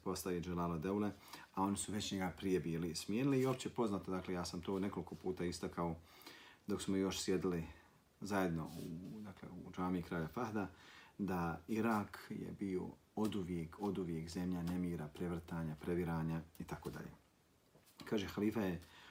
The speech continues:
odgodio ovaj događaj, zatim je napisao Ebi Kel-, Kalidžaru da se probudi, da dođe sebi, da, onaj, prije što bude kasno,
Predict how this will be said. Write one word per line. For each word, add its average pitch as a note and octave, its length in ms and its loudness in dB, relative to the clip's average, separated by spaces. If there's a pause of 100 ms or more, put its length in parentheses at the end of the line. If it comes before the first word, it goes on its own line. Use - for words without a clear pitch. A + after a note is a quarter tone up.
(160)
odgodio G#2+ 360 6
ovaj F#2 140 4
događaj, G2 340 4
zatim F#2+ 180 2
je F#2+ 60 4
napisao F2+ 540 0
Ebi F2 160 0
Kel-, F#2+ 420 -2
Kalidžaru F#2+ 520 2 (460)
da G2 440 4 (180)
se - 180 -4
probudi, F#2+ 520 4
da D#2+ 60 0
dođe D#2+ 300 -2
sebi, G2 360 2
da, D#2+ 180 -2 (340)
onaj, E2 340 -2
prije F#2+ 240 2
što F2 140 -6
bude F2 200 0
kasno, F2+ 420 -4